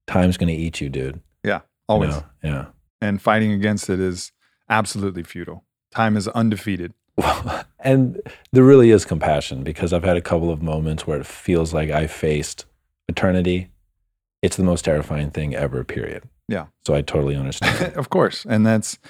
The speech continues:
Speaker 2: you know, as flippant as we are with the language, at the core of it is the deep sympathy.
Speaker 1: Yeah.
Speaker 2: You know, like, the deep compassion for people just trying to figure out how to condense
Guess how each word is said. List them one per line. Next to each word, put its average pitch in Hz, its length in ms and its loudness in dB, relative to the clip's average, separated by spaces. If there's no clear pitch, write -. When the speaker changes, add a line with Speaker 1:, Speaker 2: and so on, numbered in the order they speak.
Speaker 2:
you 120 80 4
know, 110 100 6
as 104 180 4
flippant 113 320 2
as 98 120 0
we 107 100 6
are 101 180 6
with 98 120 2
the 95 80 2
language, 107 420 2
at 98 140 0
the - 80 -6
core 127 240 4
of 120 80 4
it 98 80 4
is 95 160 0
the 104 80 -2
deep 101 240 0
sympathy. 95 520 -4
Speaker 1:
Yeah. 71 220 -4
Speaker 2:
You 98 80 0
know, 92 100 0
like, 92 220 -2
the 101 100 -2
deep 98 320 -4
compassion 101 640 -2
for 95 280 -2
people 98 360 -4
just 98 240 -8
trying 101 460 0
to 95 60 -4
figure 101 320 0
out 101 240 2
how 110 120 2
to 104 80 2
condense 95 680 -4